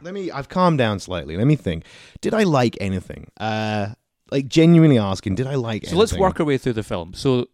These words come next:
Speaker 2: we've got
Speaker 1: I don't think I did.
Speaker 2: D-, did you? I think obviously the Chris Pratt, Bryce Dallas Howard, uh, side of the film with the, the little clone girl,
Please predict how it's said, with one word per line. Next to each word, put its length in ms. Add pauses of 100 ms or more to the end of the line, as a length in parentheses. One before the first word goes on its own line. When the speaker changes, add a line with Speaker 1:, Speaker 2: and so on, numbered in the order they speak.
(100)
Speaker 2:
we've 240
got 320 (160)
Speaker 1:
I 80
don't 100
think 140
I 120
did. 360 (680)
Speaker 2:
D-, 100 (140)
did 140
you? 100 (340)
I 60
think 260
obviously 680
the 80
Chris 300
Pratt, 420
Bryce 240
Dallas 280
Howard, 440 (580)
uh, 320
side 320
of 60
the 80
film 300
with 160
the, 180 (140)
the 80
little 400
clone 320
girl, 340